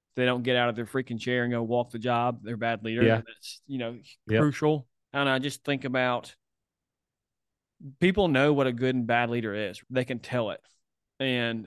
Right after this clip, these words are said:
Speaker 1: majority, I don't wanna say we just have a blanket statement, "Everyone's a bad leader in construction." I don't wanna say that, but I just, you know, too many times in our task-oriented brains in construction, we think about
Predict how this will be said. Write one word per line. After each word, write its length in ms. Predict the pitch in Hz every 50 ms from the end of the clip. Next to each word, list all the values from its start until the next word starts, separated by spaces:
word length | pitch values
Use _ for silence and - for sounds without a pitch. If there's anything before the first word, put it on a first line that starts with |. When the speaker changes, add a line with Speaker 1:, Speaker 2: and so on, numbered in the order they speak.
| - 117
Speaker 1:
majority, 880 | 131 139 135 131 123 113 131 139 147 147 143 135 139 135 131 127 127 -
I 80 | 117 135
don't 140 | 147 143
wanna 120 | 139 135 127
say 240 | - - 131 127 123
we 140 | 123 131
just 160 | 123 120 117 -
have 220 | 120 120 120 113
a 60 | 113
blanket 400 | 110 120 127 123 123 127 120 -
statement, 420 | - - 127 120 120 117 117 113 120
"Everyone's 400 | 131 131 131 127 123 123 117 117
a 20 |
bad 220 | 113 120 113 113 113
leader 180 | 113 110 113
in 60 | 107 -
construction." 440 | 104 - - 131 117 95 - 127
I 20 | 123
don't 80 | 135 127
wanna 120 | 120 107
say 280 | - - 131 123 120 113
that, 200 | 113 104 90 98
but 220 | 120 120 - - - _ _ _ _ _ _
I 120 | - 117 127
just, 320 | 135 143 139 123 - - _ _ _ _ _ _ _ _ _ _
you 80 | 135 135
know, 140 | 120 117 - - _ _
too 240 | - - 170 170 165
many 280 | 165 156 156 147 135
times 640 | 120 - 139 139 139 139 143 147 151 147 - - - _ _ _ _ _
in 220 | 120 127 127 123 120
our 300 | 123 123 123 120 110 - -
task-oriented 1400 | - 135 135 135 135 135 127 - - - _ _ _ _ _ _ _ _ _ 147 147 143 139 135 131 123 113
brains 440 | 123 123 127 127 131 131 135 131 98
in 80 | 120 123
construction, 680 | 120 123 - - 135 135 113 - - 139 135 131 123
we 160 | 123 123 127 120
think 280 | - - 143 135 127
about 460 | 139 120 131 127 123 120 120 - -